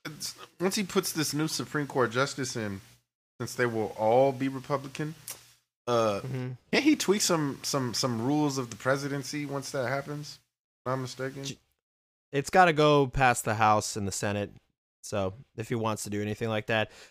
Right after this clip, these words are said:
Speaker 2: executive orders are a little bit limited,
Speaker 1: Yeah.
Speaker 2: um, in, in that way. But man, I, I think, I think that after Trump is president or, you know, whatever, you know, hopefully, I mean, who knows if this guy wins again? We'll,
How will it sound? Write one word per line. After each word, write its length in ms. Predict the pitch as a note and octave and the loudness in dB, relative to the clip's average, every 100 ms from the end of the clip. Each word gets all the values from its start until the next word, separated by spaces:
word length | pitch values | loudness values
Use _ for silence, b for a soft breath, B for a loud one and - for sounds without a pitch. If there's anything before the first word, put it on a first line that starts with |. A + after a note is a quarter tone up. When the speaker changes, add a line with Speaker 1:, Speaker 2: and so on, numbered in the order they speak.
| B | B
Speaker 2:
executive 500 | C3 D#3+ G3 G#3 D#3+ | 2 6 6 6 4
orders 360 | D3+ D3+ C#3 | 6 6 4
are 80 | C3 | 2
a 40 | A#2+ | 2
little 220 | C3 C3+ | 2 2
bit 140 | C#3+ | 2
limited, 480 | B2+ C#3+ C#3+ C#3+ C#3+ - _ - | 2 2 4 2 0 -8 _ -4
Speaker 1:
Yeah. 300 | C3 A#2 A#2 | 2 2 2
Speaker 2:
um, 260 | A2+ A2 A#2 _ _ _ - | 0 -2 -6 _ _ _ -6
in, 180 | C3 C3 | -2 0
in 140 | B2+ | 2
that 240 | B2 B2 | 4 4
way. 340 | A#2+ A#2+ C3 C3+ b b b _ | 4 4 2 -2 b b b _
But 300 | A2+ A2 G#2+ | -2 0 0
man, 220 | A#2 B2+ C3 | 2 2 4
I, 200 | D3+ F3+ | 4 4
I 160 | - F3 | 4 4
think, 260 | G3 F3+ - | 8 6 6
I 140 | E3+ | 2
think 200 | A#3 B3+ | 4 2
that 120 | G3+ E3 | 4 2
after 340 | E3 E3 C#3+ | 2 4 4
Trump 380 | B2 D#3 D3 C#3+ | 4 2 2 2
is 160 | A#2 | -2
president 580 | - B2+ B2+ C3 B2+ B2+ | 2 2 2 2 2 0
or, 280 | A2 A2+ A2 | -2 -2 -2
you 100 | A2+ | -2
know, 140 | A2+ A2 | -2 0
whatever, 480 | B2 D#3+ D#3 B2 G#2+ | 2 4 4 2 0
you 80 | C3 | -4
know, 60 | A#2 | 0
hopefully, 580 | - D#3+ - A#2 A2 - | 6 6 6 0 0 0
I 60 | |
mean, 160 | B2+ B2 | 2 2
who 160 | B2 E3+ | 6 6
knows 380 | D#3 D3 C3+ | 8 6 4
if 100 | B2 | 2
this 140 | F#3+ G3 | 2 4
guy 180 | F3+ C3 | 6 6
wins 300 | A#2+ B2+ C#3+ | 6 4 4
again? 480 | C3+ C3+ C3+ A#2 | 4 4 4 0
We'll, 240 | B2+ C3+ | 0 0